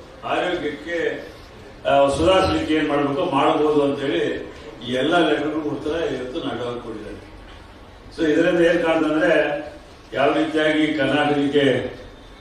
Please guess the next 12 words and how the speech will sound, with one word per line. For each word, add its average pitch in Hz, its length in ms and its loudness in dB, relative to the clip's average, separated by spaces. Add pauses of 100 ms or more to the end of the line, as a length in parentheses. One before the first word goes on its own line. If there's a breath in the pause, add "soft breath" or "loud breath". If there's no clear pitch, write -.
(220)
ಕೇಂದ್ರ 151 260 4
ಸರ್ಕಾರ 143 480 2 (1040)
ಮರೆತಾ 139 400 4
ಇದ್ದನ್ನು 147 340 4
ತೋರಿಸ್ತಾ 131 360 -2
ಇದೆ, 127 340 -2
ನೆಗ್ಲೆಕ್ಟ್ 135 420 -2
ಮಾಡ್ತಾ 127 260 -2
ಇದೆ, 120 280 -2
ಅನ್ಯಾಯ 135 440 0
ಮಾಡ್ತಾ 123 300 -2
ಇದೆ. 127 340 -4